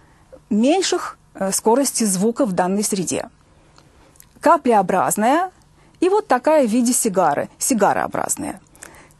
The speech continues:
Форма крыла у сверхзвуковых самолётов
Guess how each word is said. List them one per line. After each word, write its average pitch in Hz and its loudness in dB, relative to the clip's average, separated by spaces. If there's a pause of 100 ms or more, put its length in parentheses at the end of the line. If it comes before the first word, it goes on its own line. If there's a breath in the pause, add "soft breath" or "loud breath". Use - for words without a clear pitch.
(140)
Форма 302 2
крыла 262 2 (100)
у 214 0 (140)
сверхзвуковых 294 0
самолётов 170 -4